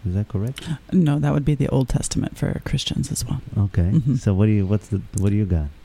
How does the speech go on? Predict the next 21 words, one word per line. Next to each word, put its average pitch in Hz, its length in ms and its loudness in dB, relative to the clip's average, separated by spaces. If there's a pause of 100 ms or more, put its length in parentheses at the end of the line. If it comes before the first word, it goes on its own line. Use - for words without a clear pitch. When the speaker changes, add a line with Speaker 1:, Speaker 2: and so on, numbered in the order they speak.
Speaker 2:
Well, 196 140 6
then, 156 440 2
then 147 140 4
we 139 120 4
have 143 160 0
the 131 100 0
New 135 160 4
Testament. - 580 -2
That's - 220 -4
when - 220 0
Jesus - 320 -4
came. 135 340 -2
So, 143 240 -4 (640)
Speaker 1:
So 104 100 4
it's 98 140 0
different 110 280 6
books 110 200 6
Speaker 2:
he's - 60 -2
our - 20 2
Speaker 1:
altogether? 165 420 0
Speaker 2:
prophet. 143 300 -2